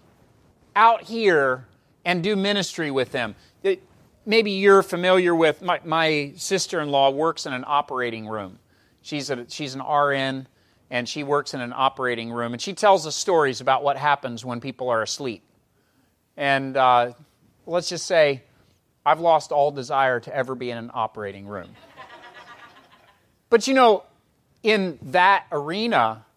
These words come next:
the physicians, the nurses, the, the medical personnel,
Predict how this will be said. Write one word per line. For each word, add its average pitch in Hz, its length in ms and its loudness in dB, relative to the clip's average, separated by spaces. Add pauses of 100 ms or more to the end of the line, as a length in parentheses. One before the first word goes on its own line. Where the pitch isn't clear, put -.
(640)
the 165 140 0
physicians, 160 960 -4
the 156 80 -2
nurses, 165 540 0
the, 147 140 -4
the 156 180 -8
medical 175 440 2
personnel, 143 880 0